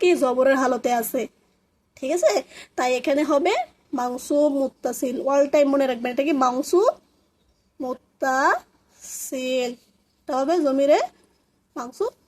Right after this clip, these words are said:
মুত্তাসিল। তাহলে সহজ ভাষায় আমাদের যে পেশের অবস্থায় কি হয়, এই জিনিসগুলো যদি আমরা মনে রাখি, তাহলে আমাদের চলবে। পেশের অবস্থায় হবে মারফু, জবরের অবস্থায় হবে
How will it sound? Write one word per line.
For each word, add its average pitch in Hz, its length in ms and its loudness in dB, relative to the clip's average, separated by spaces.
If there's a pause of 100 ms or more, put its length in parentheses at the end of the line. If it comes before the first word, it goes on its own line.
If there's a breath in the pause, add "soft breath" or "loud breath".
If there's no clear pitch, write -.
(100)
মুত্তাসিল। - 520 -8 (400 soft breath)
তাহলে 277 240 0 (140)
সহজ 330 260 4 (140)
ভাষায় 294 360 2 (440 loud breath)
আমাদের 277 380 4 (580 loud breath)
যে 262 120 2 (260)
পেশের 349 420 4
অবস্থায় 392 460 0
কি 427 160 2
হয়, 427 160 2 (160)
এই 320 100 4
জিনিসগুলো 339 340 4 (100)
যদি 320 160 2
আমরা 302 140 4 (100)
মনে 294 220 2
রাখি, 294 220 -2 (140)
তাহলে 302 320 2
আমাদের 254 240 -4
চলবে। 262 280 0
পেশের 359 300 2
অবস্থায় 381 240 0
হবে 494 140 -2 (100)
মারফু, 302 260 0 (200)
জবরের 277 300 2
অবস্থায় 311 260 0
হবে 339 120 2